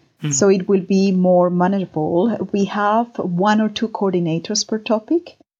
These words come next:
Speaker 1: Mm.
Speaker 2: but we have twenty and we are more than three hundred now. So, um,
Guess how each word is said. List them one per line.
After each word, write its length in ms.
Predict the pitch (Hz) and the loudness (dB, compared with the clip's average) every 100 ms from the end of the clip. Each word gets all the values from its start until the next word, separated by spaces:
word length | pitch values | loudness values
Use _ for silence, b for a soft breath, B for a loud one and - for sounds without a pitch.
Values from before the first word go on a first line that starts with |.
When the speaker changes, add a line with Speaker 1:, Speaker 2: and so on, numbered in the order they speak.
| _ _ _ - | _ _ _ -10
Speaker 1:
Mm. 240 | 139 127 | -6 -2
Speaker 2:
but 180 | 123 214 | 0 2
we 120 | 208 | 0
have 260 | 196 226 226 | 0 0 0
twenty 540 | - 208 208 208 226 | -2 -2 0 0 2
and 200 | 220 190 | 2 2
we 180 | 175 190 | 2 2
are 200 | 185 185 | 4 2
more 300 | 185 185 185 | 2 4 2
than 180 | 175 175 | 2 -4
three 200 | - 185 | -2 -4
hundred 360 | 170 180 170 - | -2 -2 -2 -2
now. 360 | 170 165 156 180 | 0 2 0 0
So, 640 | - - 175 165 165 160 - | -2 0 0 2 0 -2 -4
um, 680 | 170 165 165 160 156 156 | -4 -4 -2 -2 -2 -4